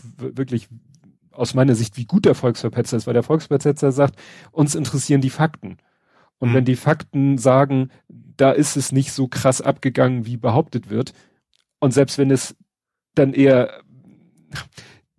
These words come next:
Speaker 1: ja, die Rechten nicht so schlecht dastehen lässt wie ursprünglich, dann berichten wir darüber, dann schreiben
Speaker 2: Mhm.
Speaker 1: wir darüber. Ne? Und stellte sich dann raus, also dieses,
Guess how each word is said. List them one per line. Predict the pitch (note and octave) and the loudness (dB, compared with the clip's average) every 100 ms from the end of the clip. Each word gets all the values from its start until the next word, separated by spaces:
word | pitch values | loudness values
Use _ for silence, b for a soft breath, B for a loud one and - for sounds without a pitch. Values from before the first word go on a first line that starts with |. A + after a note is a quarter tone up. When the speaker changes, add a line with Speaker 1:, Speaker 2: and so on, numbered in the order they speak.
| _ C3 | _ 2
Speaker 1:
ja, | C3+ A2 | 4 4
die | B2 | 2
Rechten | B2 D3 - C3 | 2 2 0 -2
nicht | D3+ - | -2 0
so | C#3+ C3+ | -2 0
schlecht | C#3 C#3 - | 2 2 4
dastehen | C3+ C3 C3+ B2+ | 2 2 -2 0
lässt | C3 - B2+ | 0 0 -10
wie | A#2+ - - A#2 A2+ - | -14 -16 -20 -20 -20 -20
ursprünglich, | C#3+ E3 - B2 B2 C3+ b b | -4 -2 -2 -2 -2 -4 b b
dann | D#3 D#3 | 2 2
berichten | E3 F#3 - C3 | 2 0 0 -4
wir | A2+ | -4
darüber, | F#2+ G2+ | -6 -8
dann | G#2 | -10
schreiben | A#2 B2+ E3+ | -2 2 2
Speaker 2:
Mhm. | A#2+ | 2
Speaker 1:
wir | G2+ | -6
darüber. | G2 F#2+ - _ _ _ _ _ _ _ - | -8 -18 -20 _ _ _ _ _ _ _ -6
Ne? | C#3 C#3+ _ | -6 -6 _
Und | A#2+ A2+ - | -6 -6 -2
stellte | C3+ C3 B2 | 4 4 4
sich | A#2 B2 | -2 0
dann | B2 | 0
raus, | A2+ B2 B2+ B B B | 2 2 -2 B B B
also | B2+ A2+ | -2 -2
dieses, | A2 A#2 B2+ - | -4 -2 -2 -2